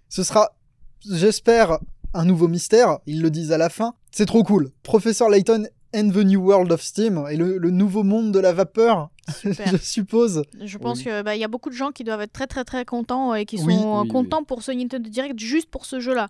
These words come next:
Speaker 1: Oui, et, et pareil chez, euh, chez Level five, je crois que Fantasy Life est aussi un jeu Level five.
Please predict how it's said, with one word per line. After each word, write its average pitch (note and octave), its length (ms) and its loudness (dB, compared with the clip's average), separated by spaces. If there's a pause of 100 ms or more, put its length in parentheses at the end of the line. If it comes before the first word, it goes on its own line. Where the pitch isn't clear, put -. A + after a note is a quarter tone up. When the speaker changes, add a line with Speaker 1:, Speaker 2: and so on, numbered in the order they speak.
(160)
Speaker 1:
Oui, A#3 200 4 (220)
et, F3 380 2
et D#3+ 60 2
pareil F#3 420 4
chez, F#3 380 0
euh, C#3 720 -4
chez D#3+ 260 -6
Level D3+ 320 -2
five, G3 500 0 (180)
je D3 140 -6
crois A#3+ 180 -2
que - 60 -12
Fantasy D3 400 -4
Life C#3+ 260 -2
est C3 120 -12
aussi G#3 340 -8 (100)
un E3+ 160 0
jeu D#3 160 4
Level F3 400 4
five. G3 500 4